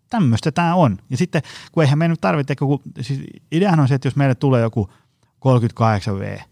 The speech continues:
tyyppi tuohon valmennukseen, tarvitsisi vähän tehdä jotain, niin me, tavoitehan on se, että se on sit niinku yhdeksänkymmentäkahdeksan V myös, niinku voi hyvin. Niin, niin kyllähän tämmöiseen, tiedätkö, kuudenkymmenen vuoden ajanjaksoon tulee väkisinkin kaiken näköistä.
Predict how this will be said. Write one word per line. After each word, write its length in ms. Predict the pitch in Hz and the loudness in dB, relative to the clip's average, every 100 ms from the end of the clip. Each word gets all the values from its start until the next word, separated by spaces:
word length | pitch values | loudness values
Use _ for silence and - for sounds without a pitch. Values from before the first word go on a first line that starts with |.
| _ _ | _ _
tyyppi 280 | 117 107 107 | -4 -2 -4
tuohon 220 | 110 104 | -4 0
valmennukseen, 480 | 117 110 98 92 - | 0 0 -2 -8 -6
tarvitsisi 320 | 113 - 101 | -6 -4 -4
vähän 160 | 107 95 | -2 0
tehdä 220 | 104 98 | -2 -2
jotain, 340 | 101 - - - | -8 -12 -12 -10
niin 80 | 117 | -10
me, 140 | 127 | -4
tavoitehan 460 | 139 196 196 131 123 | 0 0 2 2 4
on 100 | 110 | 2
se, 120 | 147 | 0
että 180 | 131 127 | -2 0
se 100 | 135 | 2
on 80 | 123 | 2
sit 120 | 131 | 2
niinku 280 | 135 135 - | 0 -2 -2
yhdeksänkymmentäkahdeksan 760 | 160 165 - 123 110 104 - 101 | 0 0 0 -4 -2 -2 -4 -4
V 160 | 104 | 0
myös, 420 | 120 127 92 - - _ _ _ _ - | 2 2 -2 -10 -18 _ _ _ _ -14
niinku 260 | 104 104 | -10 -4
voi 200 | 110 117 | 0 0
hyvin. 340 | 110 110 95 98 - _ _ _ | 2 0 -4 -12 -18 _ _ _
Niin, 200 | 107 110 | -6 -2
niin 240 | 110 110 110 - 123 | -2 -2 -6 -12 -4
kyllähän 320 | 147 131 131 | 0 0 0
tämmöiseen, 320 | 156 139 139 | 0 2 0
tiedätkö, 220 | 123 135 | 0 -2
kuudenkymmenen 680 | - 170 147 131 127 120 117 | 0 2 2 2 0 -2 0
vuoden 260 | 120 120 | 0 0
ajanjaksoon 680 | 131 139 123 110 - 120 113 - _ _ _ _ _ | 0 0 0 -2 -2 -4 -4 -10 _ _ _ _ _
tulee 360 | - 151 139 117 | -2 0 2 2
väkisinkin 600 | 131 147 117 123 110 - - | -2 -2 -2 -2 -6 -8 -6
kaiken 440 | 127 123 120 110 | 0 0 0 2
näköistä. 540 | 120 117 - 104 - | 2 0 -2 -12 -14